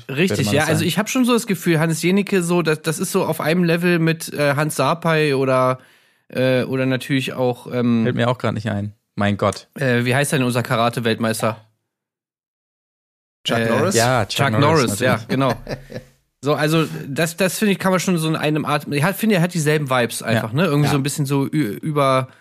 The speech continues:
Speaker 2: übermenschlich.
Speaker 3: Ja.
Speaker 2: Ich, ich, wenn ich ihn besetzen würde, entweder natürlich in so einer, äh, Action-Held-Rolle, so ein bisschen wie, äh, vielleicht, äh, ne, der neue Tatort oder so und dann vielleicht so ein bisschen Til Schweiger-Style irgendwie mit einem Raketenwerfer oder so.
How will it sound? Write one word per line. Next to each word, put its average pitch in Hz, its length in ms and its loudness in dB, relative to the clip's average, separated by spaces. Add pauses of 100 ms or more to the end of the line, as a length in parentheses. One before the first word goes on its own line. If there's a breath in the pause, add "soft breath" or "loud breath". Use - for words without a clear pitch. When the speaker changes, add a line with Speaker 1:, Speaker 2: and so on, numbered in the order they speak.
Speaker 2:
übermenschlich. 123 720 2 (160 loud breath)
Speaker 3:
Ja. - 240 -8 (640)
Speaker 2:
Ich, 127 160 -2
ich, 175 100 0
wenn 196 120 4
ich 240 180 2
ihn 254 80 6
besetzen 190 480 2
würde, 160 320 2
entweder 202 340 0
natürlich 185 380 0
in 170 100 -2
so 165 140 0
einer, 156 360 2
äh, 143 200 2
Action-Held-Rolle, 196 1600 0
so 156 280 2
ein 151 60 -6
bisschen 160 360 -2
wie, 151 340 0
äh, 131 140 -4
vielleicht, 139 440 -4
äh, - 100 -18 (360)
ne, 151 240 -2
der 143 180 0
neue 143 220 2
Tatort 170 480 -2
oder 160 160 2
so 165 220 0
und 156 60 0
dann 135 120 -2
vielleicht 139 280 -4
so 151 60 -6
ein 143 40 -4
bisschen 143 260 -4
Til 139 160 -4
Schweiger-Style 147 560 -2
irgendwie 147 240 -4
mit 139 140 -2
einem 135 60 -2
Raketenwerfer 156 560 -2
oder 151 100 2
so. 160 180 0